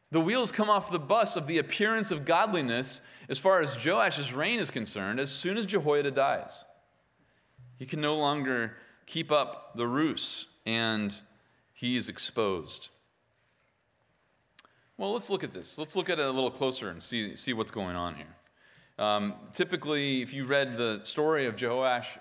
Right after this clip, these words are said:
of, of, you might think, "Man, something radically changed when Jehoiada died." But when you look closer, you realize, no, nothing really changed. He's still worshiping the same idol, and it just m-, cha-, it manifests itself differently when the circumstances change, and that's how it always goes.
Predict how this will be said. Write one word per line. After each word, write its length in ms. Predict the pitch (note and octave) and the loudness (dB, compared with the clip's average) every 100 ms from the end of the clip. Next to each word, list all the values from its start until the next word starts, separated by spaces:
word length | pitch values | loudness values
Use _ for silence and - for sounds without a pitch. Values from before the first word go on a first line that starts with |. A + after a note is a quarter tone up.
| - | -10
of, 180 | G#2+ A2+ | -8 -8
of, 100 | A#2+ | -8
you 140 | C3 | -6
might 220 | C#3+ C3+ - | -2 -2 -4
think, 500 | - C#3 C3 - - | -4 -2 -2 -8 -6
"Man, 200 | D3 G#2 | -4 -2
something 420 | - D#3 C#3 A#2 | -4 -4 -6 0
radically 380 | A#2+ A#2+ A#2+ A2 | 2 2 0 -6
changed 460 | - C3 B2+ A2+ | -4 -2 -4 -4
when 120 | A2+ | -6
Jehoiada 460 | G#2 F#2+ G#2 G2+ F#2 | -6 -4 -2 -2 -2
died." 320 | F2+ F2+ G#2+ | 0 0 0
But 140 | A#2+ C3 | -2 -4
when 160 | C3+ | -4
you 80 | C3+ | -2
look 180 | D3+ D3+ | -2 -2
closer, 320 | C3+ B2 C#3+ | -4 -4 -6
you 220 | B2+ A#2 | -6 -4
realize, 320 | A#2+ B2+ A#2+ | 0 0 0
no, 200 | C3 C#3 | -2 -4
nothing 300 | C#3 B2 C3 | 0 -2 -2
really 180 | A2+ A2 | -4 -4
changed. 460 | G#2 A#2 E2 - - _ _ _ _ _ _ _ _ _ _ _ | -4 -8 -8 -12 -16 _ _ _ _ _ _ _ _ _ _ _
He's 200 | - G#2+ | -8 -6
still 280 | - C3 C3 | 0 2 4
worshiping 460 | B2 B2 B2 C3 | 2 -2 -4 -4
the 40 | A#2 | -4
same 460 | - B2+ A#2+ A2+ - | -2 -2 -2 -4 -6
idol, 340 | - C3+ F3+ F3+ - - _ _ _ _ - | 0 0 0 -6 -14 -20 _ _ _ _ -6
and 380 | G2 G2+ G2+ | -4 -2 -4
it 60 | G2+ | -6
just 200 | A2 G#2+ | -8 -6
m-, 240 | G#2 G2 G2 | -4 -6 -6
cha-, 160 | - | -2
it 240 | B2 G#2+ G#2 | -2 -2 -2
manifests 460 | A2 B2 C3 C3 | -2 -2 -2 -4
itself 320 | B2+ C#3+ A2+ | -4 -4 -2
differently 380 | C3 C3+ C#3+ D3 | -4 -4 -4 -4
when 120 | C#3+ | -4
the 80 | D3+ | -6
circumstances 600 | C#3+ D3+ G#2+ G#2 F#2 E2 | -2 -4 -4 -8 -10 -12
change, 240 | - F2+ E2 | -12 -12 -12
and 100 | E2+ | -12
that's 140 | F2 | -6
how 120 | G#2+ | -4
it 80 | G2+ | -2
always 260 | F#2 F#2 F#2 | -2 -4 -6
goes. 420 | G#2 E2 - | -8 -8 -12